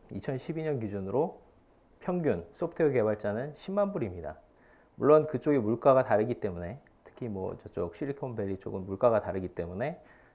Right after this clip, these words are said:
상대적으로 이렇게 비교하기는 참 어려운 부분이 있습니다만, 어쨌든 미국 근로자의 평균 임금에 비해서 약 두 배 정도를 받는다라고 할 수 있습니다. 일반적으로 얘기하면. 그리고 변호사가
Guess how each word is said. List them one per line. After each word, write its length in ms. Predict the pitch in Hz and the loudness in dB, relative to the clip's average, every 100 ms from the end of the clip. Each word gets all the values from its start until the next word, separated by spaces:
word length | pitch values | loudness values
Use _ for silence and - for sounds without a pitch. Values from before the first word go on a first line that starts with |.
| - | -12
상대적으로 1160 | 139 151 147 131 135 - _ - 107 101 92 90 | -4 0 2 0 -4 -16 _ -4 -2 0 -2 -4
이렇게 260 | 87 87 - | -8 -14 -14
비교하기는 360 | - 104 107 110 | -8 -2 -2 -4
참 160 | - 139 | -4 2
어려운 260 | 101 123 | 4 2
부분이 320 | 110 104 117 98 | -2 -4 -4 -6
있습니다만, 640 | - 131 110 92 113 110 - _ - _ - | -8 -6 -4 0 0 -2 -8 _ -20 _ -2
어쨌든 600 | - - 175 190 196 214 - _ _ | 0 2 2 4 4 2 -10 _ _
미국 320 | - 135 175 170 | 0 2 2 0
근로자의 440 | 139 143 135 143 | 2 4 4 2
평균 380 | 143 190 190 175 | 0 -4 -2 -2
임금에 360 | 110 113 117 113 | -2 -2 -2 -2
비해서 360 | 101 104 139 | -4 -4 -2
약 180 | 113 - | -2 -4
두 160 | - 123 | -4 2
배 120 | 147 | 4
정도를 720 | 123 101 87 - _ 101 107 | 2 -2 -8 -10 _ -6 -6
받는다라고 560 | - 92 127 139 123 104 | -6 -8 -4 0 0 0
할 100 | 135 | -2
수 100 | - | -6
있습니다. 340 | - - 131 92 | -10 -8 -8 -6
일반적으로 500 | 90 101 98 90 92 | -4 -6 -6 -6 -8
얘기하면. 520 | 90 110 113 107 117 - _ - - - | -10 -10 -8 -8 -10 -14 _ -20 -20 -8
그리고 320 | 101 110 147 | -4 0 0
변호사가 720 | - 107 120 104 127 196 - | 0 0 0 0 0 0 -4